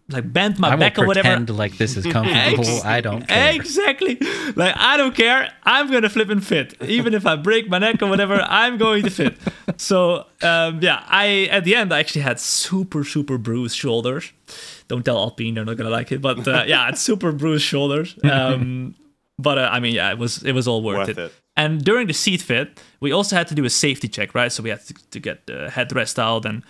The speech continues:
Speaker 1: I also had to test how much brake force I could do. Because if you couldn't get past a certain point,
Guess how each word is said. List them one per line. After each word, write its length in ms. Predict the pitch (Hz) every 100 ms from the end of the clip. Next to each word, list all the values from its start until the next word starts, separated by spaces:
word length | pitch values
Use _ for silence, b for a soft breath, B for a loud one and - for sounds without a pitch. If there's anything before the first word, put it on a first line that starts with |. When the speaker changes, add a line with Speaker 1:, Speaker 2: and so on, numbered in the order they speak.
| b b
Speaker 1:
I 60 | 113
also 260 | 135 -
had 140 | 113 -
to 60 |
test 380 | 110 - 120 -
how 180 | - 135
much 240 | 139 123 -
brake 300 | 117 143 147
force 320 | 156 160 156
I 60 | 156
could 200 | 147 127
do. 240 | 156 285 _ - b b b _ _ -
Because 340 | 135 139 127
if 140 | 143 147
you 40 |
couldn't 240 | - 214 160
get 220 | 135 -
past 240 | 127 117
a 40 | -
certain 320 | 123 113 113
point, 320 | 123 143 202